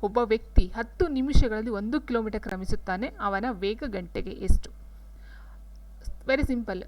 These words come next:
ಆ, ಏನಂತ ಹೇಳಿದ್ರೆ ಹತ್ತು ನಿಮಿಷಕ್ಕೆ, ಹತ್ತು ಮಿನಿಟ್‌ಗೆ ಒಂದು ಕಿಲೋಮೀಟರ್ ಅಂತ ಹೇಳಿದ್ರೆ, so ವೇಗ ಗಂಟೆಗೆ ಕೇಳಿದರೆ, ಗಂಟೆಗೆ ಅಂತ ಒಂದು ಹೇಳಿದ್ರೆ ಅರವತ್ತು ನಿಮಿಷ, ಹೌದಾ? ಸಿಕ್ಸ್ಟಿ ಮಿನಿಟ್ಸ್. So ಸಿಕ್ಸ್ಟಿ ಮಿನಿಟ್ಸ್‌ಗೆ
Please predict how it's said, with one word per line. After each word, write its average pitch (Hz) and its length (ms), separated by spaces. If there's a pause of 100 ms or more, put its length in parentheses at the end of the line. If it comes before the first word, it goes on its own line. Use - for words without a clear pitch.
(180)
ಆ, 202 320
ಏನಂತ 233 300
ಹೇಳಿದ್ರೆ 240 220
ಹತ್ತು 269 380
ನಿಮಿಷಕ್ಕೆ, 254 580
ಹತ್ತು 233 400
ಮಿನಿಟ್‌ಗೆ 247 520
ಒಂದು 226 400
ಕಿಲೋಮೀಟರ್ 190 540
ಅಂತ 175 140
ಹೇಳಿದ್ರೆ, 185 320 (360)
so 233 160
ವೇಗ 240 260
ಗಂಟೆಗೆ 214 400
ಕೇಳಿದರೆ, 190 340
ಗಂಟೆಗೆ 226 420
ಅಂತ 226 180
ಒಂದು 208 200
ಹೇಳಿದ್ರೆ 202 360
ಅರವತ್ತು 240 340
ನಿಮಿಷ, 190 280
ಹೌದಾ? 202 280 (520)
ಸಿಕ್ಸ್ಟಿ - 320
ಮಿನಿಟ್ಸ್. 185 360
So 262 220
ಸಿಕ್ಸ್ಟಿ 277 380
ಮಿನಿಟ್ಸ್‌ಗೆ 226 480